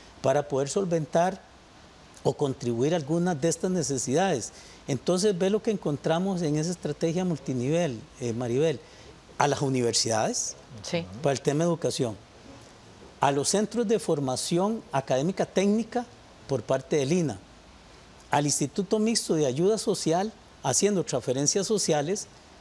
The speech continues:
Speaker 1: para apalear de alguna forma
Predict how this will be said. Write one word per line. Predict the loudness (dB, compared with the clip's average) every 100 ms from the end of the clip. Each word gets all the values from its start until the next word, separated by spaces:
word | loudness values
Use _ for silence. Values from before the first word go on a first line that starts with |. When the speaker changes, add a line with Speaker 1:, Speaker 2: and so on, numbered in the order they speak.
| -8
Speaker 1:
para | 0 2 2 0 -2 -2
apalear | -2 -2 -2 0 2 4 2 0 -6 -18 -4
de | -2
alguna | 0 0 2 0
forma | 2 2 2 -4